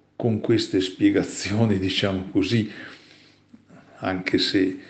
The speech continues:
molto semplici, si mette un po' di chiarore in questo testo evangelico piuttosto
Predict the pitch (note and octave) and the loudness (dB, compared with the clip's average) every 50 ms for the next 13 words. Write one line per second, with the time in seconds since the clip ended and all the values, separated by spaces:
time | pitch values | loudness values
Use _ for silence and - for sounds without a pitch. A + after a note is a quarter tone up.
0 | - - - - - _ _ - G2 G2 F#2+ F#2+ F#2 F#2 - G#2 G2+ G2+ G#2 G#2+ | -20 -20 -20 -20 -20 _ _ -8 -4 -2 0 0 -2 -2 0 0 0 2 0 -2
1 | F#2 - - - B2 G#2+ F#2+ F#2 F#2+ - G2 F#2 F#2 - - - A2+ B2+ - - | -2 -2 0 2 4 4 4 2 0 2 4 4 4 2 0 -2 -2 -2 -4 -8
2 | - - - _ _ _ _ _ _ - - - - G#2 G2 G2+ G#2 G#2+ G2+ - | -14 -20 -20 _ _ _ _ _ _ -12 -6 -4 -2 -2 -2 0 0 0 0 -2
3 | - - G#2 G2+ G2+ G2+ G2+ G2 - G2+ F#2+ G2 G2 G2 F#2+ F#2+ - - - - | -2 0 0 0 0 -2 -6 -4 2 4 4 4 4 2 0 -4 -2 4 6 6
4 | F2+ D#2+ E2+ E2+ F2+ F2+ F2+ F2+ F2+ - - - - _ _ _ - G2 F#2+ F#2+ | 6 6 4 -2 -4 -4 -4 -6 -10 -14 -18 -20 -20 _ _ _ -8 -8 -8 -8
5 | - - G2+ F#2+ - - - F#2 - - G2+ F#2 F#2 F#2+ - - - F#2+ F#2+ F#2+ | -4 -4 -4 -4 -2 -2 -4 -4 0 2 2 2 4 2 0 0 2 2 4 4
6 | G2+ G2+ G2+ G2 F#2 F#2 F2+ F2 F2 F2 F2 - - F#2+ - - - F#2+ - - | 2 0 -2 0 0 2 2 2 0 -2 -2 -4 -4 -6 -6 -6 -10 -12 -8 -6
7 | - F2+ F2 - - - F#2 D#2 - - | -4 -4 -4 -4 -4 -2 -2 -4 -4 -6